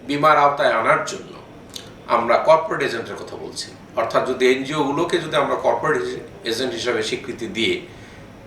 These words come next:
তাদের সদস্যদেরকে আমরা বীমা কোম্পানির মাধ্যমে সুবিধাটা দেই, তাহলে কিন্তু পেনিট্রেশন বাড়বে। সরকার এই বছর থেকেই কিন্তু দুই হাজার চব্বিশ সাল থেকেই ইউনিভার্সাল পেনশন স্কিম চালু করছে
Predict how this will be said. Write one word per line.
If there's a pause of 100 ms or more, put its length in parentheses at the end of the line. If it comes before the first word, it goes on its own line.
(100)
তাদের
সদস্যদেরকে
আমরা
বীমা
কোম্পানির
মাধ্যমে
সুবিধাটা
দেই, (520)
তাহলে
কিন্তু
পেনিট্রেশন (100)
বাড়বে। (400)
সরকার
এই
বছর (120)
থেকেই
কিন্তু
দুই
হাজার
চব্বিশ
সাল
থেকেই (960)
ইউনিভার্সাল (100)
পেনশন
স্কিম
চালু
করছে